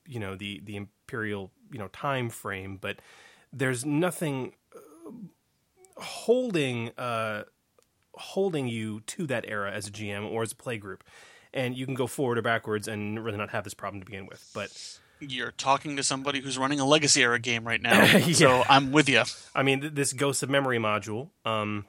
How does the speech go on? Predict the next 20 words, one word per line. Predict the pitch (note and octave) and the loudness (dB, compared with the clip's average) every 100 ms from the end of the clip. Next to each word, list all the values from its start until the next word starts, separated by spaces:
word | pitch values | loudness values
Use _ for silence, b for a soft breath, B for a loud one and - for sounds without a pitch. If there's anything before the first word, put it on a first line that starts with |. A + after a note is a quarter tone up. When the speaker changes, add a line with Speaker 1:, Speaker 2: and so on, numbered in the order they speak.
| _ _ _ _ - | _ _ _ _ -10
Speaker 1:
that | A2 A2+ | -2 0
I've, | G#2+ - | 0 0
I, | A#2 A2 | -2 0
I've, | - A2 G2+ - | 0 -2 -4 -6
I've, | G#2+ G#2 G#2+ - | -6 -6 -12 -10
I've | A2 G2+ | -8 -8
just | C#3 A#2+ | -8 -8
finished | A2 A#2 - | -8 -8 -8
and, | G2+ G#2 | -12 -10
and | G#2 F#2+ G#2+ | -12 -10 -10
putting | A2+ | -10
the | G#2 | -10
final | - A#2 A2 | -8 -6 -6
publication | A#2+ A2 A#2 A2 | -8 -8 -8 -10
touches | G#2+ A2 G#2 | -10 -10 -10
on | G#2 | -10
right | G2+ - | -10 -12
now, | G2+ G#2+ b b b b b _ | -12 -16 b b b b b _
um, | C3 B2 A2+ - | -6 -4 -6 -6
is, | A#2+ A#2 G#2+ G2+ | -4 -4 -4 -6